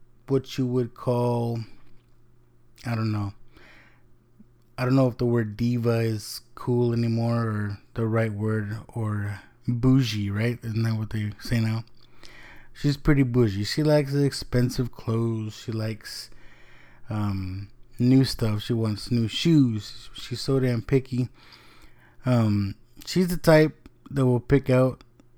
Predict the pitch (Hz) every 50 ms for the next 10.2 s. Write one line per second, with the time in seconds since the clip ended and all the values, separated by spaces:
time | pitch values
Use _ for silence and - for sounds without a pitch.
0 | - _ _ - - - 127 123 123 120 123 113 - - 127 123 117 - - -
1 | 107 113 117 123 120 117 120 117 107 - - 120 117 117 117 120 120 117 113 -
2 | - - - - - - - _ - 123 113 110 110 113 - - 123 123 123 -
3 | - 120 117 113 113 113 110 110 107 104 101 101 101 98 98 92 90 92 98 104
4 | - - - 117 113 113 110 104 - - 123 127 120 - - - - - - -
5 | - - _ - - - _ _ - _ _ - - - - - - - - -
6 | 135 131 120 113 110 101 98 120 127 131 135 135 135 127 120 131 127 127 123 123
7 | 123 123 120 120 120 110 104 - - - _ _ - - 113 113 110 107 107 107
8 | 107 107 104 101 101 98 - - _ - - - _ _ - _ - - - -
9 | _ _ - 117 113 107 104 98 95 98 - - - 120 113 113 117 110 - -
10 | - - -